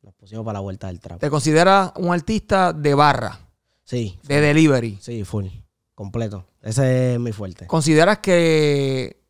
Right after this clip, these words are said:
Speaker 2: le entra a cual-, a cualquier pista que tenga que ver con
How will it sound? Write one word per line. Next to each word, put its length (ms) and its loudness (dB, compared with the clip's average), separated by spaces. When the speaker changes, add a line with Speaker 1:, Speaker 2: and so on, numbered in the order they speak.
Speaker 2:
le 200 2
entra 260 2
a 60 0
cual-, 260 -4
a 160 2
cualquier 440 -2
pista 360 -4
que 100 -4
tenga 200 -2
que 100 -6
ver 200 -4
con 560 -6